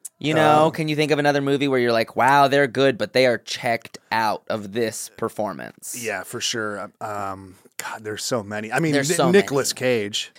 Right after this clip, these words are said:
Speaker 1: Nicolas Cage
Speaker 2: His
Speaker 1: is
Speaker 2: whole, like,
Speaker 1: fantastic.
Speaker 2: s-, third half of his career has been like that.
Speaker 1: Totally.
Speaker 2: Third half?
Speaker 1: Third half?
Speaker 2: Yeah.
Speaker 1: Definitely the third half.
Speaker 2: Definitely the third
Speaker 1: The
Speaker 2: half.
Speaker 1: hundred and fiftieth percentile.
Speaker 2: Right. <laughs>
Speaker 1: Uh, yeah. Yeah, so yeah, it was terrible. It was
Speaker 2: Yeah, I wonder if
Speaker 1: unwatchable.
Speaker 2: she's in some tax trouble or something.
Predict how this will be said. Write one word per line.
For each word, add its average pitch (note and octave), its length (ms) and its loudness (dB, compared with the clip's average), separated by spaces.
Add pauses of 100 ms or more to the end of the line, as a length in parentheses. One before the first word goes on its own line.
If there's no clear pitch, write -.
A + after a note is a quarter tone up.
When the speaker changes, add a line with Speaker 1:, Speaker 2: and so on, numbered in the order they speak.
Speaker 1:
Nicolas D#3 380 4
Cage D3 300 4
Speaker 2:
His D3 40 -4
Speaker 1:
is C#3+ 60 -2
Speaker 2:
whole, E3 220 6
like, C#3 120 4
Speaker 1:
fantastic. A#2+ 500 2
Speaker 2:
s-, - 60 -18
third C3+ 320 0
half B2 300 0
of A2 80 -10
his A2+ 160 -4
career A2 400 -2
has F2+ 140 -12
been G2 160 -8
like F#2 100 -6
that. A#2+ 60 4
Speaker 1:
Totally. A2 320 0
Speaker 2:
Third E3 180 4
half? D#3+ 420 0 (280)
Speaker 1:
Third D3 240 4
half? F3 320 4
Speaker 2:
Yeah. D3 80 -4
Speaker 1:
Definitely C4+ 260 4
the A#3+ 100 4
third D#3+ 300 4
half. B2+ 180 2
Speaker 2:
Definitely D#3 260 4
the C3+ 100 0
third C#3+ 240 2
Speaker 1:
The C#3 40 4
Speaker 2:
half. D3+ 160 4
Speaker 1:
hundred F3 160 4
and E3+ 100 -4
fiftieth C#3+ 680 -2
percentile. A2 680 0
Speaker 2:
Right. A#2 260 2 (280)
<laughs> D3 100 -6 (100)
Speaker 1:
Uh, C#3+ 400 6
yeah. F#3 240 2 (680)
Yeah, E3 280 2
so E3+ 220 2
yeah, D3+ 160 4
it D3+ 60 4
was D3+ 120 2
terrible. G#2+ 420 -2 (160)
It C3+ 60 0
was D3+ 140 2
Speaker 2:
Yeah, A#2+ 60 4
I B2 280 2
wonder B2+ 200 0
if G#2+ 60 0
Speaker 1:
unwatchable. G#2 40 -2
Speaker 2:
she's - 320 -2
in - 100 -8
some G2+ 160 -10
tax - 400 -4
trouble F2 300 -8
or F2 80 -14
something. F2+ 360 -16